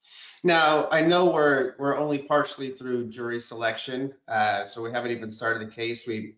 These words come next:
we, we only know what we know through the media and, and video that we've seen. Uh, do you have any predictions of, of how things are gonna go? Or, um, you know, do you foresee any other of these bombshells that get dropped by either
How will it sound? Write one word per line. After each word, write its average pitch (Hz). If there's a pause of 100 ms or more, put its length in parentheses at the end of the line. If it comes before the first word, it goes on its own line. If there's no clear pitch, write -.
(140)
we, 123
we 143
only 147
know 139
what 135
we 131
know 127
through 127
the 117
media 120
and, -
and 110
video 120
that 110
we've 113
seen. 131 (400)
Uh, 131
do 151
you 156
have 175
any 170
predictions 147
of, 123
of 127
how 139
things 139
are 131
gonna 127
go? 160
Or, 131 (180)
um, 113 (120)
you 127
know, 110 (280)
do 143
you 147
foresee 156
any 156
other 156
of 147
these 147 (180)
bombshells 147
that 143
get 147
dropped 147
by 127
either 135